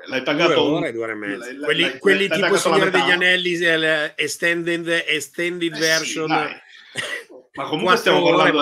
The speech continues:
Speaker 2: ma,
Speaker 1: stiamo, stiamo
Speaker 2: ma è un
Speaker 1: parlando di
Speaker 2: caso.
Speaker 1: ore. Stiamo parlando di
Speaker 2: <laughs>
Speaker 1: ore comunque. E l'hai
Speaker 2: Esatto,
Speaker 1: pagato,
Speaker 2: esatto.
Speaker 1: l'hai pagato la metà, ma ti tiene compagnia per due ore.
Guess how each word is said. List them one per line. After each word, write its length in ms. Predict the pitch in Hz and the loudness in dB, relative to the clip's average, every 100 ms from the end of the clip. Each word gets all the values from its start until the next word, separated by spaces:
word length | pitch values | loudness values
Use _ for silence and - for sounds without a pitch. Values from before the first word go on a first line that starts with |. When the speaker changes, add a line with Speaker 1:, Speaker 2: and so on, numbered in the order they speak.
| 151 | 0
Speaker 2:
ma, 60 | |
Speaker 1:
stiamo, 320 | - 160 151 - | -4 -4 -4 -4
stiamo 220 | - 160 | -6 0
Speaker 2:
ma 60 | 170 | 2
è 40 | |
un 80 | - | 2
Speaker 1:
parlando 160 | 151 180 | 2 0
di 60 | 170 147 | 2 4
Speaker 2:
caso. 120 | 143 | 4
Speaker 1:
ore. 340 | 147 127 107 - _ _ - | 4 2 -4 -12 _ _ -14
Stiamo 220 | 147 135 | -6 -2
parlando 340 | 131 139 143 | 0 0 -2
di 160 | 139 135 | -2 2
Speaker 2:
<laughs> 0 | |
Speaker 1:
ore 340 | 156 185 131 117 | 2 2 0 -2
comunque. 800 | 127 123 113 107 - 110 104 - - - - | -4 -4 -4 -6 -12 -14 -14 -20 -20 -20 -12
E 100 | 139 | -6
l'hai 100 | 151 | 0
Speaker 2:
Esatto, 260 | 165 170 143 | 2 4 2
Speaker 1:
pagato, 300 | 143 139 135 | 2 0 0
Speaker 2:
esatto. 120 | 143 | -2
Speaker 1:
l'hai 140 | 127 | -2
pagato 300 | 127 135 131 | -2 -2 0
la 120 | 135 139 | 0 0
metà, 480 | 156 135 117 127 143 | -2 -2 -4 -4 -8
ma 160 | 127 | -10
ti 100 | 117 | -12
tiene 260 | 123 123 117 | -10 -8 -8
compagnia 420 | 117 110 110 117 | -10 -10 -8 -8
per 180 | 113 107 | -10 -12
due 180 | 110 104 | -14 -12
ore. 340 | 123 117 - | -10 -12 -14